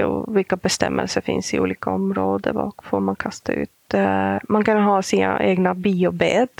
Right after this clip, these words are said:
gräsbeläggt, eh, platta som man matar, som växter-, växterna drar upp de här restämnena. Och sen är ju alltid att det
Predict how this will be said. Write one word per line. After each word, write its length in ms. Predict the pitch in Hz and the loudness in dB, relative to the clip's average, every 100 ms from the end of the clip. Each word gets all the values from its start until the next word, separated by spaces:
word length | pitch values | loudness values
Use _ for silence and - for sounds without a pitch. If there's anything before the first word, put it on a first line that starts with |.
| - - - | -16 -12 -6
gräsbeläggt, 1300 | - 196 180 - - - - 240 208 196 185 - - - | 0 2 2 0 0 -2 -4 -6 0 0 0 -4 -4 2
eh, 400 | 190 180 67 - - - - - - - | 2 4 2 0 -4 -6 -8 -10 -12 -2
platta 520 | 196 202 _ - 196 | 0 0 _ -2 -2
som 260 | - 190 185 | 0 0 2
man 340 | 180 185 - | 0 0 -2
matar, 640 | - 190 180 180 - 202 196 | 2 2 2 -2 -2 0 0
som 180 | - 185 | 0 0
växter-, 480 | 190 - - 196 - - | 0 -2 -2 -4 -4 -4
växterna 420 | 190 - - 190 | -4 -2 -2 -2
drar 300 | 185 185 - | 0 -2 0
upp 340 | 202 - - - | -2 -4 -12 -4
de 180 | 190 | 0
här 160 | 190 190 | 2 0
restämnena. 1080 | - - - - - 190 185 180 185 190 220 - - - - - - - _ | 0 -2 -2 0 2 2 2 2 2 2 -2 -8 -12 -10 -8 -10 -12 -18 _
Och 100 | - | -2
sen 200 | 202 196 | 2 4
är 40 | 196 | 4
ju 80 | 190 | 2
alltid 400 | 180 185 220 196 | 0 -4 -4 -2
att 140 | 190 | -4
det 240 | - 50 | -4 -4